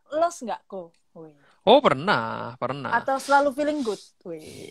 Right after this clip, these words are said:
Speaker 2: Eh, pasti,
Speaker 1: Jangan sampai
Speaker 2: pasti
Speaker 1: kita
Speaker 2: sudah
Speaker 1: nangis,
Speaker 2: pernah,
Speaker 1: feeling good.
Speaker 2: pasti sudah pernah. Jadi,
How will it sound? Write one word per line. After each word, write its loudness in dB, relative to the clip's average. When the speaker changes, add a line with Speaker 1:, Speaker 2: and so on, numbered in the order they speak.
Speaker 2:
Eh, 8
pasti, 4
Speaker 1:
Jangan 4
sampai 10
Speaker 2:
pasti 6
Speaker 1:
kita 6
Speaker 2:
sudah 12
Speaker 1:
nangis, 8
Speaker 2:
pernah, 8
Speaker 1:
feeling 8
good. 6
Speaker 2:
pasti 8
sudah 10
pernah. 8
Jadi, 8